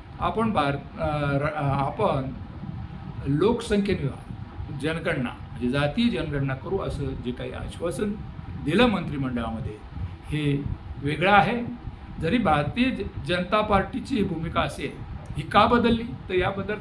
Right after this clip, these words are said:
राहुल गांधी यांची भूमिका बदलल्याचे ते सांगतात. म्हणजे काँग्रेस सरकार जे सत्तेवर असताना म्हणजे नेहरू ते इंदिरा गांधीपर्यंत त्यांनी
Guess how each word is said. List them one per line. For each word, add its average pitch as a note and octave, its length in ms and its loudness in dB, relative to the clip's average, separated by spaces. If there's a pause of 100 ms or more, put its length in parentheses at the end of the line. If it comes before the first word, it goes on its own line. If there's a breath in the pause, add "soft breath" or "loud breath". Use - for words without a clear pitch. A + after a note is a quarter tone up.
राहुल B3 340 2
गांधी D#3 360 0
यांची - 280 -4
भूमिका C#3 400 -2
बदलल्याचे C3+ 760 0
ते C3 80 -8
सांगतात. - 440 -8 (420 loud breath)
म्हणजे G3 200 4
काँग्रेस F#3 640 2
सरकार D3 520 2 (680)
जे F#3 760 6
सत्तेवर A#3 540 2
असताना C3 380 2
म्हणजे A#2 260 2
नेहरू F3+ 400 6
ते D#4+ 280 0 (200)
इंदिरा A#3+ 340 10
गांधीपर्यंत F3 580 4 (260)
त्यांनी D3+ 400 -4